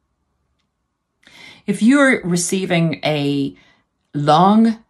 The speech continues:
silent treatment or a long ghosting period,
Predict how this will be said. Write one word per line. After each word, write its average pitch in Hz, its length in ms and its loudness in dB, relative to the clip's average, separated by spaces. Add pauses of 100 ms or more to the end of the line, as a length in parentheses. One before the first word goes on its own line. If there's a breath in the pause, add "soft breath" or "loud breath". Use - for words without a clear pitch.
(160)
silent 226 440 0
treatment 247 600 -2 (100)
or 165 160 -8
a 139 140 -2
long 202 760 2 (240)
ghosting 214 680 -2
period, 220 540 -2